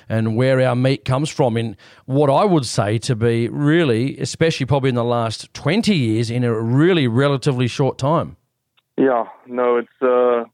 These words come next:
Speaker 2: you know, it's just a part of our society. Our society has, is evolving extremely quickly. You just look at what we used to have as kids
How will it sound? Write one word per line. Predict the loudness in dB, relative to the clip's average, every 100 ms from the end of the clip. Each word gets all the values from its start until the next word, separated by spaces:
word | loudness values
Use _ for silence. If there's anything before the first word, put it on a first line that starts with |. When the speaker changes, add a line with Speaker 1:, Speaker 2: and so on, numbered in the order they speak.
| -20 -12
Speaker 2:
you | -6
know, | -2
it's | -2 -2
just | -4 -4
a |
part | -2 0 0
of | -2 -6 _ _ _
our | -6 -4
society. | -6 -2 -2 0
Our | 0 0
society | -2 -2 -2 0 0
has, | 0 -2 _ -8
is | -6 -6 -4
evolving | -2 0 2 2 0 -4 -6 -12 _ _ -20
extremely | -18 -14 -2 0 2 0
quickly. | 0 -2 -2 -4 -6 -12 _ _ _ _ -4
You | -2
just | 0
look | 0 0
at | 0
what | 0 -2 -2
we | -2
used | -2 0
to | 0
have | 0 0
as | -2 -2
kids | -2 -4